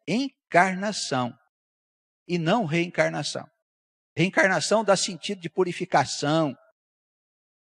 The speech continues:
de sofrimento para se tornar puro. São os conceitos orientalistas. Não fazem parte das escrituras, esse conceito.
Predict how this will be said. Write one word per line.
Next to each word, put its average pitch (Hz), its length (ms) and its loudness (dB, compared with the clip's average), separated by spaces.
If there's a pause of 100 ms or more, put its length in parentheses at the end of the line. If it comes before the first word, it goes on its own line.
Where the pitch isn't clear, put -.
(220)
de 117 160 -6
sofrimento 151 840 0
para 131 180 6
se 131 200 -4
tornar 127 580 2
puro. 156 420 2 (400)
São 160 140 2
os - 100 0
conceitos 175 600 0
orientalistas. 170 1200 0 (1200)
Não 180 140 -2
fazem 202 380 4
parte 151 480 2
das 143 240 2
escrituras, 156 880 -6 (260)
esse - 220 -6
conceito. 151 640 -4